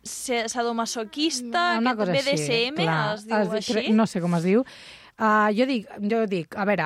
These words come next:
Speaker 2: en el sexe amb consentiment es pot fer tot. Si t'agrada el sado, si t'agrada, mm,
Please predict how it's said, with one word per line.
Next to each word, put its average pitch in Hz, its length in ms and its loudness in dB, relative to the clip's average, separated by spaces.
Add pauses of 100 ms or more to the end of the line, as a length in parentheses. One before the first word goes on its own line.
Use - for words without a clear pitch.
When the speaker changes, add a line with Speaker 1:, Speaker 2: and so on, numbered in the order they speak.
Speaker 2:
en 185 100 0
el 185 140 0
sexe 208 340 -2
amb 180 140 0
consentiment 185 560 0
es - 100 0
pot 165 160 -6
fer 170 140 -2
tot. 139 200 -8
Si 180 60 -2
t'agrada 160 440 4
el 165 680 2
sado, 143 320 0
si 147 140 -6
t'agrada, 160 760 2
mm, 160 680 -4